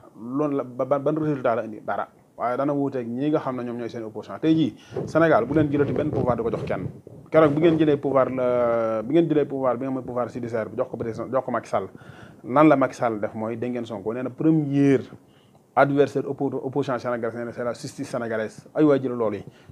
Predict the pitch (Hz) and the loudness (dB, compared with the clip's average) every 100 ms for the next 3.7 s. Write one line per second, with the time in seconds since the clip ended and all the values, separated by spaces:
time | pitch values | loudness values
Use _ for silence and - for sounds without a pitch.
0 | - 151 156 147 156 156 143 127 123 117 | 0 6 6 4 2 2 0 -4 -6 -6
1 | 120 98 104 156 147 165 170 131 113 131 | -8 -8 -2 2 4 2 0 -6 -4 -4
2 | 127 110 110 107 104 - 170 160 170 160 | -4 -6 -8 -10 -8 -4 -2 4 4 4
3 | 143 135 113 110 113 - | 2 -2 -4 -4 -4 -4